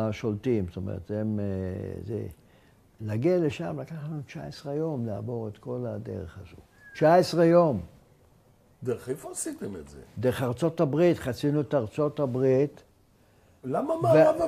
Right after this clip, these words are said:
Speaker 2: ולא
Speaker 1: כי
Speaker 2: מזרחה?
Speaker 1: אתה לא יכול לעבור מעל האוקיינוס, אין לנו מספיק דלק.
Speaker 2: לא, אני אומר, לא מעל האוקיינוס, אתה טס, אה, מאינדונזיה, מעל אינדונזיה
Speaker 1: אי
Speaker 2: לא
Speaker 1: אפשר,
Speaker 2: רצית
Speaker 1: לא,
Speaker 2: לטוס.
Speaker 1: לא יכולים, אסור,
Speaker 2: ברור,
Speaker 1: זה.
Speaker 2: ברור.
Speaker 1: אז היינו טסים, טסנו דרך, חצינו את ארצות הברית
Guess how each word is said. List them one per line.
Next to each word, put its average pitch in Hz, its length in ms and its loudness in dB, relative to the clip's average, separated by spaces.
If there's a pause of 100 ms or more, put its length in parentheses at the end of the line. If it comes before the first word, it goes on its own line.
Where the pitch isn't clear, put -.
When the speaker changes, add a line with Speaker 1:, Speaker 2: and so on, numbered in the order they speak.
Speaker 2:
ולא - 180 -2
Speaker 1:
כי - 60 -4
Speaker 2:
מזרחה? 170 280 6
Speaker 1:
אתה 170 120 6
לא 180 100 10
יכול 214 360 8
לעבור 220 360 8
מעל 220 260 6
האוקיינוס, 220 680 4
אין 147 160 0
לנו 180 240 2
מספיק 180 340 2
דלק. 185 320 4
Speaker 2:
לא, 139 400 4
אני 127 140 0
אומר, 147 440 2
לא 117 260 -2
מעל 330 240 0
האוקיינוס, 101 600 -6
אתה 110 220 -6
טס, 143 260 -6
אה, 139 220 4
מאינדונזיה, 135 760 2
מעל 139 260 2
אינדונזיה 143 540 2
Speaker 1:
אי 175 100 6
Speaker 2:
לא 220 40 10
Speaker 1:
אפשר, 208 100 4
Speaker 2:
רצית 113 260 -2
Speaker 1:
לא, 123 60 2
Speaker 2:
לטוס. 117 140 0
Speaker 1:
לא 143 60 8
יכולים, 190 640 8
אסור, 151 560 2
Speaker 2:
ברור, 101 220 -2
Speaker 1:
זה. 85 240 -6
Speaker 2:
ברור. 92 180 -14 (340)
Speaker 1:
אז 117 160 -6
היינו 147 260 2
טסים, 156 640 0
טסנו 151 320 0
דרך, 127 240 0 (120)
חצינו 147 400 -2
את 123 120 -4
ארצות 127 360 -2
הברית 117 580 -2